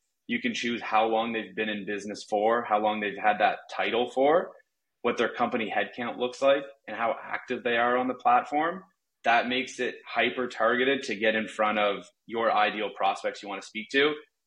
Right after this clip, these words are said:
And then that way, when you start reaching out to, say, a hundred of those people per day, you know they're going to be active because you can check that they,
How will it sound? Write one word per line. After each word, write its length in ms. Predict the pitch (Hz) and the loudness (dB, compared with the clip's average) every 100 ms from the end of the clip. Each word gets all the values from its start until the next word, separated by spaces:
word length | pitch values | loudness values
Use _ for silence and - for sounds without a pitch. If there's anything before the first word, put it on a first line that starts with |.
| - | -14
And 80 | 110 | -8
then 140 | 110 | -4
that 280 | 110 120 117 | 0 2 2
way, 160 | 120 113 | 0 -2
when 100 | 107 | -6
you 60 | |
start 320 | 101 110 107 101 | -6 -2 -2 -2
reaching 320 | 110 95 - | -6 -4 -2
out 160 | 104 | -2
to, 60 | 101 | -4
say, 180 | - 107 | 0 2
a 60 | 95 | 2
hundred 420 | - 113 110 104 | 0 -2 0 0
of 180 | 101 90 | -2 -2
those 240 | 107 98 - | -4 -4 -10
people 260 | 104 98 - | -16 -16 -14
per 80 | 98 | -2
day, 360 | 110 110 104 98 - _ _ _ | 4 4 4 0 -12 _ _ _
you 200 | 107 117 | -2 0
know 300 | 113 117 123 | 4 4 4
they're 180 | 113 107 | 2 0
going 200 | 104 104 | -2 -4
to 60 | |
be 120 | 98 95 | -2 -2
active 400 | 98 101 123 117 | -2 -2 -2 0
because 500 | 107 95 104 98 90 - _ _ - | -2 -2 0 0 -4 -12 _ _ -16
you 160 | 107 | -14
can 140 | - 101 | -10 -4
check 240 | 120 113 - | -2 -2 -4
that 80 | - | -18
they, 180 | 107 101 | -16 -16